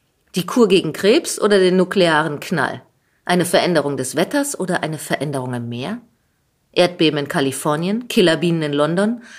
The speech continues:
Araber an der Effektenbörse, Leben aus dem Reagenzglas oder ein ufo auf dem Rasen des Weißen Hauses?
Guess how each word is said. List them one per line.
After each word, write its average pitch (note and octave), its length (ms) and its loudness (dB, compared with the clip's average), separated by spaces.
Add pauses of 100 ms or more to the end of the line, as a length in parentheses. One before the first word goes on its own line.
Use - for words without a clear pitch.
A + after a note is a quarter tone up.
(100)
Araber E3+ 400 2
an D3 140 2
der C#3+ 120 -2
Effektenbörse, G3 960 -2 (380)
Leben F#3+ 300 6
aus C3+ 180 2
dem F3 100 0
Reagenzglas F3 920 0 (340)
oder G#3+ 320 6
ein E3+ 240 2
ufo F#3 340 0
auf C#3 220 -4
dem C#3+ 140 -4
Rasen C#3+ 400 0
des C3 180 -10
Weißen C#3+ 380 0
Hauses? - 520 -6